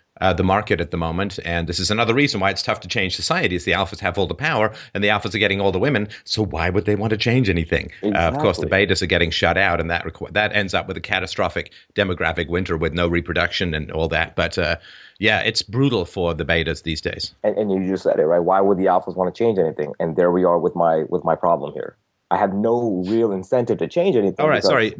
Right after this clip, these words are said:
Speaker 1: I,
Speaker 2: Yeah.
Speaker 1: I wanna get to that in a second.
Speaker 2: Yeah.
Speaker 1: I just, I just wanna pause for a second on, on something that, that
Speaker 2: Sure.
Speaker 1: you said.
Speaker 2: Sure.
Speaker 1: Uh, but let me ask you a little bit earlier. Um, you were talking about, you know, the, the difficulties of working out and so on.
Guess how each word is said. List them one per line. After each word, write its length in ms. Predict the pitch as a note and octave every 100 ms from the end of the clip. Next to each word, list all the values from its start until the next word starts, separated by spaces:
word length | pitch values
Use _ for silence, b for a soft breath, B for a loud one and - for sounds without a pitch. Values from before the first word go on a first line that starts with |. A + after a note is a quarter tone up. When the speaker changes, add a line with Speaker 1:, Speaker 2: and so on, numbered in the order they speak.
| -
Speaker 1:
I, 60 |
Speaker 2:
Yeah. 60 | C3
Speaker 1:
I 60 | D3
wanna 160 | F#3 G3+
get 140 | G3
to 80 | D#3
that 100 | D#3
in 80 | C3+
a 20 |
second. 280 | D#3+ A#2+ A#2+
Speaker 2:
Yeah. 80 |
Speaker 1:
I 20 | -
just, 40 |
I 80 | C3
just 120 | C3
wanna 140 | D3+ C#3
pause 240 | C#3+ C3+
for 80 | C3+
a 40 |
second 260 | B2 A#2 A2+
on, 100 | G2+ A2
on 120 | G#2+
something 320 | A#2+ G2+ G#2
that, 240 | G2 F#2 G#2+
that 80 |
Speaker 2:
Sure. 100 | B2+
Speaker 1:
you 80 | A#2
said. 420 | - A#2 F2+ - - -
Speaker 2:
Sure. 180 | F2 D#2+
Speaker 1:
Uh, 100 | G#2
but 140 | B2+
let 80 | D#3+
me 100 | G#3+
ask 180 | F3 -
you 80 | C#3
a 40 |
little 120 | C#3
bit 120 | B2 G#2
earlier. 500 | A2+ A#2+ G2 F2 E2+
Um, 380 | F2 E2+ E2 D#2+ - b b -
you 100 | F#2+
were 80 |
talking 380 | F#2+ G#2 G2 F#2+
about, 320 | E2+ F2+ E2+
you 80 | G2+
know, 80 | F2
the, 100 | E2
the 120 | D#2+
difficulties 440 | G#2 G2+ G#2 F#2 F2
of 120 | F#2
working 260 | G2 -
out 200 | F#2 F#2+
and 100 | F#2
so 160 | - F#2
on. 180 | F2+